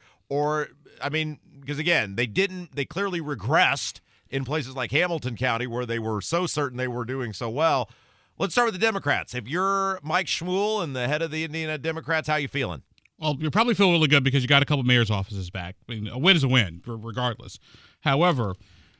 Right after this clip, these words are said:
Speaker 2: when I was a kid, I'd ask my dad for an allowance.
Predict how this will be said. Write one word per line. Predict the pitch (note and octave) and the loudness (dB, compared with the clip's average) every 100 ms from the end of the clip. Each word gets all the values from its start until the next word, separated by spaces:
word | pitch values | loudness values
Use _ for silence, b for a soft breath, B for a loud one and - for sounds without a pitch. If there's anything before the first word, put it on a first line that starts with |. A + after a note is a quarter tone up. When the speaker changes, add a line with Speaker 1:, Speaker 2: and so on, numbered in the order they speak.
| b - | b -2
Speaker 2:
when | C#3 | 2
I | |
was | F#3 C#3 | 4 2
a | |
kid, | - - E3+ A#2+ G#2 G#2 - _ _ - | 0 2 4 4 2 -2 -12 _ _ -2
I'd | C#3+ | 2
ask | E3+ | 4
my | E3 | 4
dad | C#3+ D3 | 6 6
for | F3 | 4
an | C3+ | 2
allowance. | A#2 B2+ B2+ F2+ F#2+ - | 6 6 6 2 -6 -12